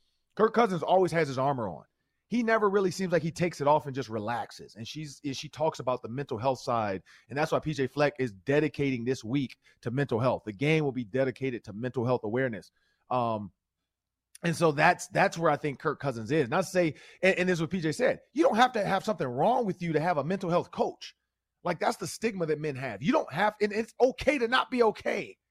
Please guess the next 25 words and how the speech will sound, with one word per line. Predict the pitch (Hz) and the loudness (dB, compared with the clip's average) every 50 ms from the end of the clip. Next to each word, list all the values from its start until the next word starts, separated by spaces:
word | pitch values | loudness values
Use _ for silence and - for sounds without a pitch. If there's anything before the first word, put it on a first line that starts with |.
| _ _ _ _ _ | _ _ _ _ _
That's | - 202 - 233 | -2 -2 -2 -2
another | 226 247 254 240 208 | -2 -2 0 0 -2
stigma. | - - 190 160 131 113 92 - - _ _ _ _ | -2 -2 -2 -2 -2 -4 -10 -16 -20 _ _ _ _
Like, | - 220 208 - _ - | -2 -2 -2 -4 _ -6
it's | - 285 - 262 | -6 -4 -2 -2
okay | 254 254 - 254 285 294 | -4 -2 0 -2 -2 -2
to | 269 240 | -2 -4
not | 226 202 - | -6 -6 -4
be | 165 185 180 | -2 0 0
okay, | 170 170 - 190 196 208 202 | 0 0 -2 -2 -2 -2 -2
and | 220 220 | -4 -4
it's | 233 226 - | -6 -6 -4
okay | - 220 220 - - - 208 240 226 208 202 208 - _ _ _ _ _ _ | -4 -4 -4 -4 -4 -2 0 0 0 0 -4 -8 -10 _ _ _ _ _ _
to | - 226 196 | 2 2 4
have | 170 214 220 214 175 147 | 4 4 2 2 0 -2
somebody | - 240 226 220 214 214 202 | -4 -4 -2 -2 -2 -4 -4
help | 160 135 196 220 220 208 | -4 -2 -2 -2 -2 0
you | 208 208 | 2 2
out | 208 196 175 | 2 2 2
mentally, | 190 247 - - 208 220 226 220 | 0 -2 -2 -4 -6 -6 -6 -4
even | - 277 302 277 277 | -2 -2 -2 0 2
though | 262 262 | 2 2
you're | 254 240 247 | 2 2 0
perfectly | 233 - - 262 254 247 226 233 220 | 2 4 4 4 4 2 -2 -6 -6
fine. | 165 - 240 277 262 233 214 - | -4 -4 -2 -2 -2 -4 -6 -8